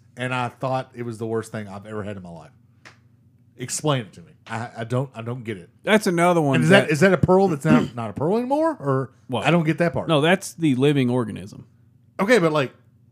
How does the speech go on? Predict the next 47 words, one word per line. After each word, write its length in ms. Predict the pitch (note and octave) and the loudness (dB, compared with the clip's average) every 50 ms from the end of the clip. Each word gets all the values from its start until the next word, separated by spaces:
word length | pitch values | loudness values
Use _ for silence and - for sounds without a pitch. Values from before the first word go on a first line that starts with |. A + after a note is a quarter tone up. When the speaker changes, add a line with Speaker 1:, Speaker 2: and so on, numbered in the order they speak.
| _ _ _ _ _ _ _ _ _ _ _ _ _ - | _ _ _ _ _ _ _ _ _ _ _ _ _ -12
Speaker 1:
see, 220 | - - D3 C3 A2+ | -8 -4 -4 -4 -2
I 100 | A2+ A#2 | -4 -4
don't 140 | A2 A2 | -4 -4
know. 140 | C#3+ E3+ - - _ _ _ _ - | -6 -8 -8 -10 _ _ _ _ -4
Speaker 2:
Yeah, 160 | C3+ B2+ A2+ | -2 -2 -2
that 240 | G#2+ B2 C#3+ D3+ D#3 D#3 | 0 2 2 4 4 4
is 260 | E3 E3+ E3 C#3+ C3 | 4 4 2 2 2
the 80 | C3+ | 0
living 300 | C3+ C#3 C#3 B2+ B2+ A#2+ | 2 2 2 2 2 0
organism. 520 | A2+ A2 G#2+ G2+ G2 F2 D#2+ F#2 - - F#2 | -2 -4 -6 -8 -10 -12 -14 -14 -16 -14 -10
The 140 | G#2 A2 - | -10 -10 -8
snotty 400 | - - C3+ B2+ B2+ B2+ B2+ A#2+ | -4 -2 0 0 0 0 0 -2
thing 260 | - C#3 C3 C3 B2+ | -2 -4 -2 -2 -2
that 80 | B2+ | -2
you 160 | A2 G#2 A#2 A#2 | -2 -2 -2 -2
Speaker 1:
Yeah, 60 | B2 | 0
Speaker 2:
eat. 80 | B2+ | 2
Speaker 1:
no, 200 | - A3 G3 F3+ | 2 2 2 2
I 100 | D#3+ E3 | 0 0
know 180 | E3+ F3 F3+ E3 | 2 2 2 2
that, 260 | C#3+ E3 E3+ C3+ G#2+ G#2 | 4 2 2 0 0 -2
but, 100 | B2+ B2 | -4 -2
like, 240 | A#2+ A#2 G#2 - | -2 -4 -4 -6
Speaker 2:
Oh. 220 | G#2+ G#2+ F#2 E2+ - _ _ _ _ _ _ - | -6 -8 -8 -10 -14 _ _ _ _ _ _ -12
Speaker 1:
was 240 | G#2+ A2 A2 F#2+ F2+ | -8 -8 -8 -8 -6
that, 340 | A2+ A2 A2 G#2+ G#2+ - _ _ _ _ _ _ _ _ _ _ _ | -6 -4 -4 -4 -6 -10 _ _ _ _ _ _ _ _ _ _ _
is 180 | - G2+ F2+ F#2 | -18 -18 -16 -18
it 120 | G2 F2+ | -18 -18
gonna 240 | - - F#2+ G#2 A#2 | -18 -16 -14 -12 -10
be 120 | C3 D#3 E3+ | -8 -6 -6
a 60 | F3+ | -6
pearl? 400 | F3 F3 A#3 A#3+ B3+ C4+ B3+ C4 - | -6 -8 -8 -8 -8 -10 -12 -12 -6
Speaker 2:
No, 300 | C3 C#3 C#3+ C#3 B2 A#2 | -4 -2 0 0 0 0
it 140 | B2 C3 C3+ | -2 -2 0
never 280 | D#3 E3+ F3 E3+ B2+ | 0 0 2 0 -2
becomes 580 | A#2 - _ - C3+ - - - D3+ D#3+ D3+ A2+ | -4 -4 _ -2 -2 0 2 2 2 4 2 2
a 60 | A#2 F#2+ | -2 -6
pearl. 300 | - A2+ G#2+ G#2+ G#2 G2+ | -6 -6 -6 -6 -6 -6
It 160 | F2+ F#2+ F#2+ | -8 -10 -6
generates 440 | - C3+ C3+ B2 G#2+ G2 G2+ - - | -2 -2 0 0 -2 -4 -8 -12 -14
a 40 | - | -16
pearl. 380 | - - G2+ - - A2 A2 _ _ _ _ _ _ _ _ _ _ _ _ _ _ _ _ _ _ _ _ _ | -14 -12 -12 -12 -12 -14 -16 _ _ _ _ _ _ _ _ _ _ _ _ _ _ _ _ _ _ _ _ _
By 340 | - G#2+ C3 B2 A#2 A2 G#2+ | -8 -4 -2 -2 0 0 0
Speaker 1:
Far 160 | C#3 C3+ A#2+ | 0 -2 -2
out. 200 | B2+ C3+ G#2 - | -4 -6 -8 -10
That's 160 | G#2+ B2+ - | -14 -18 -18
weird. 200 | - E3 E3+ F3 | -18 -20 -20 -20